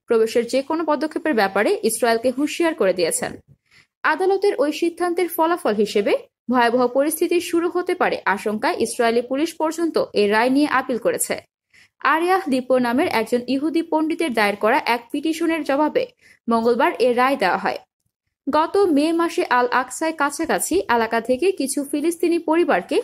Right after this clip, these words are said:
উচ্ছেদ করায় ইসরায়েলি উদ্যোগের জের ধরে এই মসজিদ প্রাঙ্গণে উগ্রপন্থী ইহুদিদের সঙ্গে স্থানীয় ফিলিস্তিনিদের সংঘর্ষ বাধে। পরে টানা এগারো দিন ধরে ফিলিস্তিনিদের গাজায় বিমান হামলা চালায়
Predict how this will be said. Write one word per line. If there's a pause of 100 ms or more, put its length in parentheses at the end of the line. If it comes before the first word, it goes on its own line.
(100)
উচ্ছেদ
করায় (380)
ইসরায়েলি
উদ্যোগের
জের
ধরে (280)
এই
মসজিদ
প্রাঙ্গণে
উগ্রপন্থী
ইহুদিদের
সঙ্গে
স্থানীয়
ফিলিস্তিনিদের
সংঘর্ষ
বাধে। (640)
পরে
টানা
এগারো
দিন
ধরে
ফিলিস্তিনিদের
গাজায়
বিমান
হামলা
চালায়